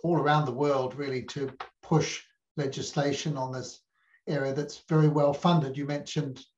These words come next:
uh, Dignity in Dying, uh, and so on. Is this a similarly well-organized lobby against euthanasia? Uh, uh,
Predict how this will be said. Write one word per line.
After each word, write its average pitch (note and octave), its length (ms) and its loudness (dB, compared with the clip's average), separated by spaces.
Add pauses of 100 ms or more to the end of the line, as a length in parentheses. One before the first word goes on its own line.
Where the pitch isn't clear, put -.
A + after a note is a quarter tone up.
(100)
uh, C#3+ 160 -4
Dignity C#3 480 -2
in C#3 100 -4
Dying, C3+ 560 -2 (380)
uh, C#3+ 180 -2
and C3+ 160 -8
so C#3+ 220 0
on. B2+ 220 -4 (380)
Is G3+ 220 2
this G3+ 400 4 (160)
a F3+ 160 0
similarly F3+ 920 4 (220)
well-organized E3 920 2
lobby D#3+ 400 0
against D#3+ 720 -2 (560)
euthanasia? C#3 800 -4 (520)
Uh, C#3 240 -4 (260)
uh, D#3 120 -6